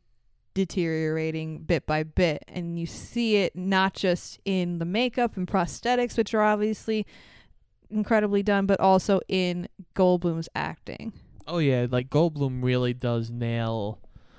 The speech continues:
Speaker 2: the mental breakdown of this character to the point where he's just, like, gone. Like,
Speaker 1: Yeah.
Speaker 2: there's no more Seth. There is just Brundlefly.
Speaker 1: Yeah. But there's also, like, a really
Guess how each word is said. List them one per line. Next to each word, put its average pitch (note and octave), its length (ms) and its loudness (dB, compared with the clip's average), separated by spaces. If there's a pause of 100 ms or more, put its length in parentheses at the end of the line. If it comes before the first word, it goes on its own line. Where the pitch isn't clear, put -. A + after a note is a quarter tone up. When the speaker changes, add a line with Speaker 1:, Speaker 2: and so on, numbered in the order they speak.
(480)
Speaker 2:
the C3+ 140 2
mental B2+ 480 0
breakdown A2 1040 -2
of A2+ 300 -4
this G#2+ 180 -4
character A2+ 840 -4 (520)
to - 100 -16
the C3 60 -10
point C3 240 0
where B2 140 0
he's B2 200 -2
just, - 240 -6
like, A#2+ 380 -4 (180)
gone. B2 500 2
Like, A#2+ 360 -8
Speaker 1:
Yeah. D3 400 -6
Speaker 2:
there's D3 220 4
no D3+ 160 4
more D3+ 200 0
Seth. - 760 -4 (600)
There C3 320 4
is B2+ 140 4
just - 300 -2
Brundlefly. A#2+ 720 -2 (200)
Speaker 1:
Yeah. F#3 500 -6 (960)
But - 300 0
there's C4+ 220 0
also, D4 320 -2
like, B3+ 380 0
a B3 100 -2
really G#3+ 520 -2